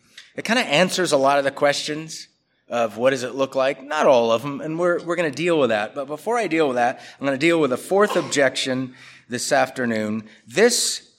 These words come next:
perpetuity of all ten of the Ten Commandments would mean that the fourth commandment also carries over in the New Covenant era, the inaugurated New Covenant era. If everything you've been saying is true, then the fourth commandment carries over.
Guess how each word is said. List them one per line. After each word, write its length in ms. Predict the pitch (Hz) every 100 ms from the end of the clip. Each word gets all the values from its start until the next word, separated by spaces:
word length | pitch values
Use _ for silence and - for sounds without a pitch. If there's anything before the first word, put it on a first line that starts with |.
| -
perpetuity 400 | 208 180 180 156
of 80 | 135
all 160 | 160
ten 240 | 208 180 165
of 80 | 127
the 80 |
Ten 240 | 123 135 117
Commandments 480 | 117 107 104 107 -
would 160 | 127
mean 320 | 180 190 190 185 - - -
that 140 | 151
the 60 | 151
fourth 460 | - - 214 254 -
commandment 760 | 226 190 147 139 143 139 - - -
also 540 | 202 247 269 - 135
carries 460 | 107 135 123 123 117
over 500 | 139 139 143 139 139 - _ _
in 180 | 135 143
the 100 | 143
New 200 | 139 127
Covenant 440 | 127 127 107 110 107
era, 340 | 110 104 92 - - -
the 80 | 110
inaugurated 720 | 107 113 107 107 104 98 92
New 100 | 95
Covenant 400 | 92 98 90 -
era. 300 | 87 69 - - - -
If 120 | 120
everything 420 | 170 233 226 226
you've 140 | 226
been 180 | 214 214
saying 360 | 208 214 202 196
is 140 | 190
true, 480 | - 220 226 226 220 - - _ _ _ _ _ _ _ _
then 500 | 101 131 151 151 95
the 100 | 85
fourth 280 | 131 156 156
commandment 520 | 156 147 143 135 123 -
carries 380 | 147 131 120
over. 400 | 123 113 92 82